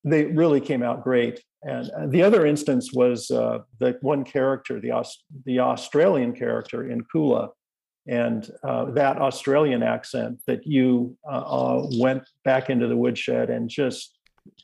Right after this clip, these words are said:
absolutely nailed the Australian. So I'm, uh, I'm forever grateful to you for the efforts that you put into getting those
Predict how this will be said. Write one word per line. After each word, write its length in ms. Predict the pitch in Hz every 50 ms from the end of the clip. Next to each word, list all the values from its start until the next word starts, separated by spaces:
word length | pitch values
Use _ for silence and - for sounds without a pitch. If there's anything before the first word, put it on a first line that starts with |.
| -
absolutely 640 | - 151 151 139 - - 143 131 139 135 123 120 117
nailed 680 | 113 113 117 123 127 131 131 127 120 117 113 110 107 - - _ _ _ _ - 117
the 140 | 104 117 113
Australian. 640 | 110 107 - - - 110 113 117 113 110 107 110
So 280 | - - 127 123 - - - - _ _ _ _ _ -
I'm, 460 | - 127 127 127 123 120 - - - - _ _ _ _ _ _ _ -
uh, 20 | 151
I'm 360 | 143 131 139 139 135 151 160
forever 320 | - - 160 151 156 156 135
grateful 380 | 117 135 143 143 143 - 123
to 140 | - - 131
you 260 | 117 110 107 107 107 - _ _
for 140 | - 131 110
the 160 | 123 120 123
efforts 320 | 127 127 - 123 - -
that 180 | 120 - - -
you 80 | 117
put 180 | - - 143 127
into 300 | 131 127 123 120 - 123
getting 340 | 117 127 135 127 127 127 127
those 380 | 123 123 123 123 120 - -